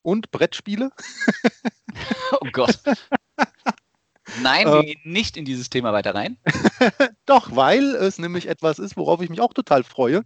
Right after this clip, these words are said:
Speaker 2: <laughs>
Speaker 1: äh, mit meiner Tochter, äh, Brettspiele zu spielen.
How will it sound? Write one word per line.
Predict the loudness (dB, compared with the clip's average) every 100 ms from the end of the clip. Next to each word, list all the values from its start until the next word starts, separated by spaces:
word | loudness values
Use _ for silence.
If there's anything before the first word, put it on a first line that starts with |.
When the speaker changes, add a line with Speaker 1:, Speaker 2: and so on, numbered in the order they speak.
| -6 -16 -12
Speaker 2:
<laughs> | -4
Speaker 1:
äh, | 0 2 0 -6
mit | -4
meiner | -2 -2 0
Tochter, | -2 0 2 4 2 0 -2 -2
äh, | -4 -8 -10
Brettspiele | -12 -2 -2 -2 -4 -4
zu | -6
spielen. | -16 -8 -4 -4